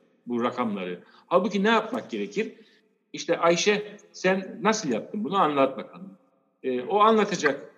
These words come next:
nasıl yaptığını, if-, kendini ifade etmeye başlaması lazım. İşte "Eda sen nasıl çözdün peki bunu?" O da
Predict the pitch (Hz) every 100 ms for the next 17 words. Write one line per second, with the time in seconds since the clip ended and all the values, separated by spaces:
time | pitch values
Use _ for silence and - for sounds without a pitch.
0 | - - - 135 131 117 120 143 139 160
1 | 160 180 170 - 147 156 139 - 104 95
2 | 87 98 90 - 90 90 _ _ _ _
3 | _ 131 - - 170 214 208 226 254 190
4 | 139 120 107 113 98 95 - 92 87 101
5 | 220 214 - _ - 196 233 233